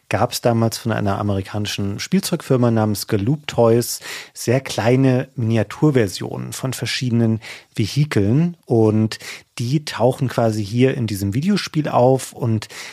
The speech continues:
der Gag ist, die fahren nicht auf klassischen Rennstrecken rum, sondern die fahren, ich sag jetzt mal, durch Alltags- Szenarien, die eben zu diesen sehr kleinen Fahrzeugen und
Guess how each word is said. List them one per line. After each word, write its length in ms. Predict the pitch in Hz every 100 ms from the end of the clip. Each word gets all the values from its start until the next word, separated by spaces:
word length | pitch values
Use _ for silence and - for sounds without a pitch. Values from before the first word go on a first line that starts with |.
| - _
der 100 | 104
Gag 260 | 98 147 151 -
ist, 240 | 165 -
die 80 | 135
fahren 380 | - 120 123 127
nicht 200 | 117 -
auf 120 | -
klassischen 520 | - 107 - - 101
Rennstrecken 680 | 98 123 170 - 165 160 151
rum, 360 | 123 131 139 139 - -
sondern 340 | 110 107 104
die 120 | 101
fahren, 600 | - 107 107 131 175 180 -
ich 180 | - -
sag 240 | 120 -
jetzt 220 | 131 -
mal, 320 | 123 117 120
durch 320 | 110 123 - - _
Alltags- 800 | - 131 147 113 95 - - - _ -
Szenarien, 760 | - 101 101 101 101 104 110 110
die 180 | 123
eben 220 | 139 135 127
zu 100 | 123
diesen 280 | 113 117
sehr 200 | 107 117
kleinen 540 | 110 - 107 107 104 101 - -
Fahrzeugen 720 | - 139 156 - 127 117 113
und 160 | -